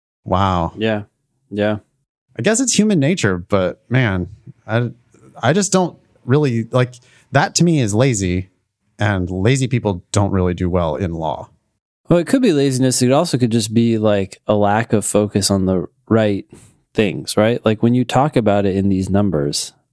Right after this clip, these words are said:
Speaker 2: I think people begin to feel it more, hopefully. I hope. And if they feel it, then they can start to move in the right direction. 'Cause a lot of our decisions are just based on how we feel, right? Like, they're focusing on the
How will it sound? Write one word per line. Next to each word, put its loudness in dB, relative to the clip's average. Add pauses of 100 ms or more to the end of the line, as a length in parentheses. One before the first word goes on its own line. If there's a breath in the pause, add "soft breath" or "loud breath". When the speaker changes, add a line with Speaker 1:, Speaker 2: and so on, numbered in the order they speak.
(200)
Speaker 2:
I 0
think 2
people 0
begin 0
to -4
feel 0
it -6
more, -4 (240)
hopefully. -4 (140)
I 2
hope. 0 (640)
And 2
if -2
they 2
feel 0
it, -2 (640 soft breath)
then 2
they 0
can -8
start -2
to -12
move -2 (360)
in 0
the 2
right 0
direction. -4 (100)
'Cause 0
a 0
lot 2
of -2
our 2
decisions -2
are -4
just -8
based -4
on -8
how -6
we -8
feel, -6
right? 0
Like, -2
they're -4
focusing -2
on -2
the -8